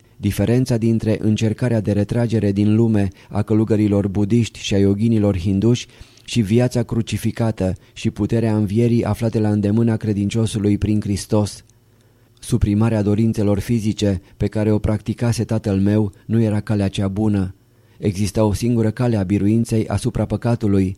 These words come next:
în Hristos Iisus. Am găsit această idee exprimată foarte bine în scrierile lui Tozer. El a scris: „Au fost unii care au crezut că pentru a se retrage de pe calea rea,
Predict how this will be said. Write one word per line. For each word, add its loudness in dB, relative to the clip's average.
în 0
Hristos -2
Iisus. -2
Am 2
găsit 0
această -2
idee 2
exprimată -2
foarte -2
bine 0
în 0
scrierile 0
lui 2
Tozer. 0
El 0
a 2
scris: -4
„Au 2
fost -2
unii 4
care 0
au 2
crezut 0
că -4
pentru 0
a 2
se -2
retrage 0
de 0
pe 0
calea 0
rea, 0